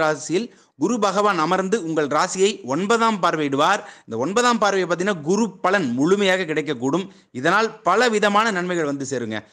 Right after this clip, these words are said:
மேலும் ஐந்தாம் வீட்டில் சனி பகவானும் ஆட்சி பெறுவதால் நல்ல அதிர்ஷ்டகரமான ஆண்டாக உங்களுக்கு அமையக்கூடும். உங்களுக்கு பார்த்தீங்கன்னா இந்த ராகு பகவான், கேது பகவான்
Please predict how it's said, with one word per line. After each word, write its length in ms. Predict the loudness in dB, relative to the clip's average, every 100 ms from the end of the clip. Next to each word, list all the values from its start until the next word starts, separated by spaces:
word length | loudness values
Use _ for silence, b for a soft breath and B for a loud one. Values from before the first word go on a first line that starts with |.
| b -8
மேலும் 360 | 0 2 2 0 -2
ஐந்தாம் 360 | 2 2 2 0
வீட்டில் 220 | -2 -6 -4
சனி 200 | -2 0
பகவானும் 400 | 2 2 2 0 -4 -4
ஆட்சி 200 | -4 -4
பெறுவதால் 400 | -4 0 0 0 -6 B B -2
நல்ல 300 | 0 2 0 0 -2
அதிர்ஷ்டகரமான 680 | -2 -2 2 2 2 2 2 0
ஆண்டாக 400 | 2 0 2 0
உங்களுக்கு 340 | 0 -2 -4 -4 -4
அமையக்கூடும். 600 | -4 -4 -4 0 0 -2 b b b b -4
உங்களுக்கு 340 | 0 2 2 0
பார்த்தீங்கன்னா 320 | 0 0 2
இந்த 100 | 2 2
ராகு 300 | 2 2 2 0
பகவான், 340 | 2 2 0 -2
கேது 140 | -4 -2 -2
பகவான் 220 | -2